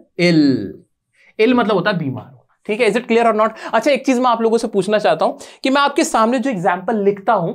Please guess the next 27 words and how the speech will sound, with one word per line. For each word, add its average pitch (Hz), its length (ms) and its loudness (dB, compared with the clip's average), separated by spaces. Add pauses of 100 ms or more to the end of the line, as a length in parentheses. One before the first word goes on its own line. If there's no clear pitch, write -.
(120)
उसकी 190 240 0
जो 247 140 2
स्क्रिप्ट - 420 -2
होती 202 200 2
है, 220 60 0
जो 220 80 2
लिपि 190 260 2
होती 180 280 2
है, 262 140 2 (400)
वो 247 160 2
मैं 285 120 4
इंग्लिश 240 340 2
ही 262 80 0
लिखता 208 280 -2
हूं, - 480 -8
WhatsApp 190 380 0
वाली 160 240 0
जो 151 80 2
लैंग्वेज 127 380 -2
होती 117 240 -10
है। 110 120 -14 (380)
हिंदी 220 320 2
देवनागरी 226 580 2
लिपि 226 220 0
में 220 120 0
नहीं 170 140 0
लिखता, 170 280 -2